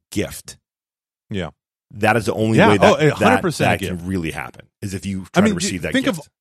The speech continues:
Speaker 2: yeah, think of all the people who, who have, who the witness of the failure of our shepherds to defend the most vulnerable sheep.
Speaker 1: Yeah.
Speaker 2: Right? They're just the fail-, not even,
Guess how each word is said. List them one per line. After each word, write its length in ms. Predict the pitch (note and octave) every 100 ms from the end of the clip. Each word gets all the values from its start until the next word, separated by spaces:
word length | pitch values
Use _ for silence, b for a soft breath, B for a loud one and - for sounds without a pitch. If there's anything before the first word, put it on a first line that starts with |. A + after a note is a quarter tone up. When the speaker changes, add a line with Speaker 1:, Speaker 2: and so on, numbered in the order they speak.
| _ _ _ _ D3+
Speaker 2:
yeah, 220 | C4+ A#3
think 180 | G#3 G#3+
of 100 | F#3+
all 200 | E3+ F#3
the 100 | E3+
people 400 | E3 F3+ G2+ F2+
who, 280 | A#2 A2 -
who 260 | G#2+ A#2 A2
have, 140 | G2 _ _ G2+
who 400 | B2 A2+ G#2+ - _ _ _ _
the 200 | G2+ A#2
witness 640 | G#2 F#2+ E3+ E3+ F3 D#3 -
of 300 | C3+ B2+ G#2+ A2+
the 100 | G#2
failure 880 | _ - B2 C3 C3 G#2+ F2+ F2 - _ _ _ A#2+
of 140 | A2
our 160 | A2 G2
shepherds 640 | - D3 - A2 F2+ -
to 120 | -
defend 580 | G#2+ - - B2 B2+ A#2 G#2+
the 100 | G#2
most 260 | G#2+ -
vulnerable 520 | G#2 A2+ A#2 G#2+ G#2
sheep. 380 | F#2+ - G#2+ D#2 _
Speaker 1:
Yeah. 220 | F#2+ F#2 - _ _ _ _ _ A2+
Speaker 2:
Right? 260 | A2+ C3 -
They're 120 | D3
just 260 | E3+ F3 -
the 80 | F3+
fail-, 340 | - E3 F3
not 220 | E3+ A#3+
even, 320 | C4+ A#3+ G#3